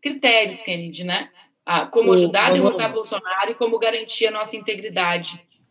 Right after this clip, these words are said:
Speaker 2: Manuela, você fala de, da necessidade de se compor uma frente ampla e se refere à política como um ambiente de transformação social. O que eu queria lhe perguntar é o seguinte: é, se você analisa a conjuntura,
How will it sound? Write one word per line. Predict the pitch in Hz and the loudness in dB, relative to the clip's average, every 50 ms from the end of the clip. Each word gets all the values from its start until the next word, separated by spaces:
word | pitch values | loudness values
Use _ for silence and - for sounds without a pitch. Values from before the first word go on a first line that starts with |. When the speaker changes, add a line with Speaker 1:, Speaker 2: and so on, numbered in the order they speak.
| _ _ _ _ | _ _ _ _
Speaker 2:
Manuela, | - 180 190 196 190 196 185 165 151 143 - 180 156 | -10 -6 0 2 4 4 4 4 2 0 -2 -4 -2
você | 185 175 - - - 190 175 | -2 -2 -2 0 0 0 0
fala | - - 175 165 160 156 156 143 | 2 2 2 2 4 2 2 0
de, | 127 135 139 139 135 131 131 123 127 139 - - _ _ _ _ _ - | 0 -4 -4 -4 -4 -4 -6 -8 -10 -12 -14 -20 _ _ _ _ _ -8
da | 147 | -6
necessidade | 147 151 147 - - 139 143 147 139 156 151 147 | -4 -4 -6 -6 -8 -10 -6 -2 -2 0 0 -2
de | - | -4
se | - - | -6 -6
compor | 135 - 147 135 123 143 147 | -6 -4 -6 -4 -2 -4 -4
uma | 139 135 123 | -4 -6 -8
frente | - - - 151 160 151 - - | -10 -8 -6 -6 -6 -6 -6 -6
ampla | 143 135 139 147 156 147 180 180 214 - _ - 180 - _ _ _ _ _ _ _ _ _ _ _ - | -4 -4 -4 -4 -4 -2 -2 -2 -2 -2 _ -20 -20 -20 _ _ _ _ _ _ _ _ _ _ _ -16
e | 156 | -12
se | - - 185 | -6 -4 0
refere | 156 180 190 170 - 170 165 165 156 151 151 143 | 2 2 2 4 4 6 6 8 8 6 4 4
à | - 156 147 143 | 2 2 0 0
política | 139 - 143 135 147 175 180 - - - - 143 123 - _ - 139 _ _ _ _ _ _ | 0 -2 -4 -2 -2 -2 -2 -2 -4 -2 -2 -4 -4 -6 _ -20 -20 _ _ _ _ _ _
como | _ - 151 156 160 160 160 170 175 | _ -2 -2 0 0 0 0 -2 0
um | 160 160 | 0 0
ambiente | 160 160 156 139 147 156 165 160 - 156 | 2 2 0 0 0 0 0 -2 -2 -2
de | 143 151 | -4 -4
transformação | 156 - 151 165 160 139 - - 160 151 143 147 143 135 127 - - 165 160 156 | -2 -2 0 0 0 -2 -2 -2 -2 -2 -2 -2 -4 -4 -6 -4 -2 0 0 0
social. | 143 - - 160 139 - - 147 135 123 110 - _ _ _ _ - - _ _ _ _ _ _ _ _ _ _ _ _ _ | -2 -4 -4 -4 -4 -4 -4 -4 -4 -4 -6 -10 _ _ _ _ -20 -20 _ _ _ _ _ _ _ _ _ _ _ _ _
O | - | -2
que | - 202 | -2 -2
eu | |
queria | 190 - - 214 | 0 2 2 2
lhe | 196 156 | 2 2
perguntar | - 180 165 160 156 185 | 2 2 2 2 4 4
é | 185 | 4
o | 185 | 4
seguinte: | 170 - 190 147 156 151 135 - - - 151 135 - _ _ _ _ _ _ _ _ _ _ | 4 0 -2 -2 -2 -2 -2 -4 -8 -14 -18 -20 -20 _ _ _ _ _ _ _ _ _ _
é, | - 156 156 156 151 151 147 147 147 143 139 151 | -4 0 0 2 2 2 0 -2 -4 -6 -6 -8
se | - - | -8 -6
você | - 202 - - 330 | -6 -4 2 4 4
analisa | 269 240 214 185 175 185 185 143 165 156 | 6 6 6 6 6 6 6 6 6 4
a | 143 | 4
conjuntura, | - 160 156 147 127 139 135 123 - - 190 196 180 156 143 123 | 2 2 2 2 0 -2 -4 -4 -4 -2 2 4 4 4 4 0